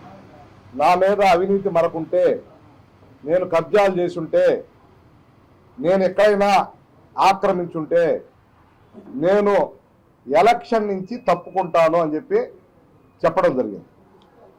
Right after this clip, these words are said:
ఇది already మీ అందరికి కూడా తెలిసినటువంటి విషయం. అయితే దాని మీద మేము,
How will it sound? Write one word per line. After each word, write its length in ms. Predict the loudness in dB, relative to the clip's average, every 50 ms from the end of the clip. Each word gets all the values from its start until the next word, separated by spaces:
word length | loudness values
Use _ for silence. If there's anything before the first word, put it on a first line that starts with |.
| _ _ _ _ -12 -6
ఇది 120 | -2 -2
already 640 | -2 0 0 2 2 4 4 4 2 2 0 0 -2
మీ 60 | 0 -2
అందరికి 300 | -2 0 0 -2 0 0
కూడా 140 | -2 -4
తెలిసినటువంటి 600 | -2 -4 -8 -8 -8 -10 -10 -6 -6 -6 -6 -6
విషయం. 280 | -10 -12 -12 -14 -16 -16
అయితే 1200 | -16 _ _ _ _ _ _ _ _ _ _ _ _ _ _ _ _ _ _ _ _ _ -4 -4 0
దాని 280 | 2 4 4 4 4
మీద 200 | 4 2 2 2
మేము, 600 | 2 2 2 0 0 2 2 2 2 2 0 -2